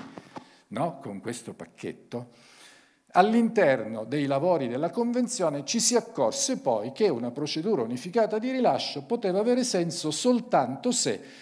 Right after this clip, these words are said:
si fosse anche chiarito cosa è brevettabile e cosa non lo è,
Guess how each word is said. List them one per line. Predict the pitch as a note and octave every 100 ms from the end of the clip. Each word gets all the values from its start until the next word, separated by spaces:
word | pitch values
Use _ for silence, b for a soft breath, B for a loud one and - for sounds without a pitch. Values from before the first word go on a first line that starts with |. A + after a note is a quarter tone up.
| B
si | - F#3+
fosse | - A3 - -
anche | G3 A3+ A3 D3+
chiarito | - D3+ D3 E3+ - G#2 F#2 - _
cosa | F#3 A3 G#3+ C#3+ C3
è | D#3
brevettabile | C3 B2 A2+ - C3 C3 A2+ G#2+ F#2
e | F2+
cosa | - G#2+ -
non | G2 B2 G#2 F#2
lo | D#2
è, | F#2 G2+ E3+